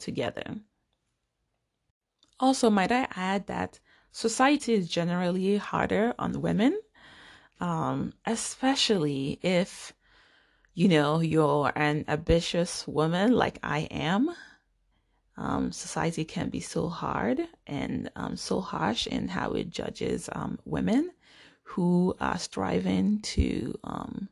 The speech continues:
accomplish, you know, the big goals that they have, who are accompli-,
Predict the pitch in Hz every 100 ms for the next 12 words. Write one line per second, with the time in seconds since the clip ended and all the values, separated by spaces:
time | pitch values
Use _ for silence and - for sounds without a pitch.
0 | _ _ _ _ _ _ 175 - - 180
1 | - 196 - 190 - - - 190 104 -
2 | - - 170 180 185 180 175 - 165 180
3 | - 170 165 156 190 226 - - _ 196
4 | 196 - - - 175 - 185 - - -